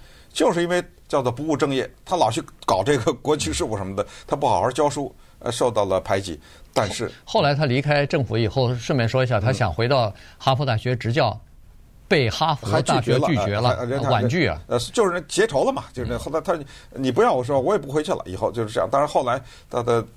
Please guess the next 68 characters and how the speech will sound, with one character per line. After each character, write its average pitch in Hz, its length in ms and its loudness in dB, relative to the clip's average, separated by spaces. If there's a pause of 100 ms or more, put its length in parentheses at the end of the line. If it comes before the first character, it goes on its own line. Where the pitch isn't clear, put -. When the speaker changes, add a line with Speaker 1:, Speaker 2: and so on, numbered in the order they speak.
(240)
Speaker 1:
九 110 120 0
十 107 60 2
多 131 120 2
岁 131 140 -2
的 98 60 -4
时 101 40 -2
候， 113 80 0
他 123 120 0
好 - 140 0
像 113 80 -2
又 127 100 2
回 90 180 -6
去， 104 140 -4 (460)
呃， 104 440 2
又 113 140 2
讲 - 180 0
话 113 180 2
又 78 100 -6
什 78 100 -16
么 76 100 -14
的。 78 120 -8 (1040)
为 208 140 4
什 101 140 -4
么 104 80 -8
呢？ 110 80 -4
就 127 160 -6
是 117 40 -6
说， 127 420 -6
为 170 120 2
什 139 120 0
么 151 80 -4 (480)
点 92 240 2
哈 170 180 0
佛 127 160 -2
的 127 80 -4
名 90 160 -6
字？ 92 100 -4
就 131 140 -6
是 - 0 -
他 143 140 -2
在 - 200 0
这 247 140 2
个 131 80 2
地 110 160 -2
方 95 180 -2
呢， 78 160 -4 (560)
他 127 320 2 (300)
一 160 100 -8
心 143 200 -4
二 127 200 2
用 131 200 -4
啊， 95 100 -10
心 151 240 -6
不 143 80 -4
在 113 160 2
焉。 104 180 -4 (380)
他 139 160 -2
在 135 220 0
那 131 80 0
儿 110 100 0
呢， 95 120 -2
跟 127 260 -2
刚 127 120 0
才 127 80 -2
说 123 200 0
那 110 80 -4
个 101 100 -4
Elliot， 127 380 0